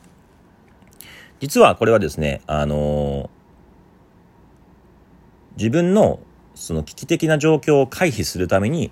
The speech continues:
行う生存本能として、この泣くっていうのは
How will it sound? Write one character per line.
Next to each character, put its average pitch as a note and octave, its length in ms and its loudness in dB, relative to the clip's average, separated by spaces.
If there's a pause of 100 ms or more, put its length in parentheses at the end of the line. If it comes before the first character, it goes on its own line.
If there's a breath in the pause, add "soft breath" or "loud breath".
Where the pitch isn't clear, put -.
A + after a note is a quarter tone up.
(140)
行 E2+ 200 -4
う D2 300 -2 (200)
生 D#3 240 0
存 D3 260 0
本 A#2+ 240 2
能 B1 260 -6
と F2 80 -6
し - 100 -8
て、 D3 280 0 (280)
こ - 100 -6
の E2 120 0
泣 D#2+ 160 0
く F2+ 100 -4
っ - 20 -4
て - 200 -10
い D2 40 -2
う - 20 -6
の E2 120 -4
は A2+ 260 -2